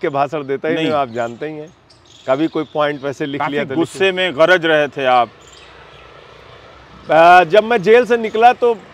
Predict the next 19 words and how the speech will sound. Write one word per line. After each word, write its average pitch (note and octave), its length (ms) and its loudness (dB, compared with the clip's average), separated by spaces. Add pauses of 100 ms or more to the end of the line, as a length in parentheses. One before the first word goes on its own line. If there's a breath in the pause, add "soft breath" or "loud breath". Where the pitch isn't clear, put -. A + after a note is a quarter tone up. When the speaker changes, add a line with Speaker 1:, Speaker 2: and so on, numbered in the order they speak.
(640)
Speaker 1:
ये D3+ 120 2
आप G3+ 160 2
कह G#3+ 120 2
सकते F#3+ 300 -2
हैं G#3+ 80 0
कि F#3+ 100 -6
छः G3+ 280 0
महीने F#3+ 340 0
की F#3+ 120 -4
वो F#3 140 0
जो D#3 120 -6
जेल F3 280 -2
की F3+ 160 -2
यात्रा F3 400 2
रही, F3 320 -2
उस, D3+ 260 -10
Speaker 2:
हम्म। B2+ 300 -10
Speaker 1:
उस C3+ 120 -10
दौरान E3 580 0